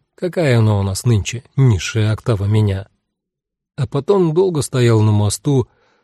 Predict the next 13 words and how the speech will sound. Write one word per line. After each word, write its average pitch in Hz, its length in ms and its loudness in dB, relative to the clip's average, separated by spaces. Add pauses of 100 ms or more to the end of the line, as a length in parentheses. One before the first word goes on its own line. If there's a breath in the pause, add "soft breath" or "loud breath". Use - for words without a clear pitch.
(140)
ждал 123 380 2
неизвестно 107 600 2
чего, 110 440 -2 (320)
как 120 200 -4
дурак, 113 360 -2
вцепившись 123 580 -4
в 104 80 -2
ржавые 104 400 0
прутья, 113 480 -2
когда-то 117 380 0
бывшие 120 380 2
кованными 110 540 2
перилами, 101 600 -2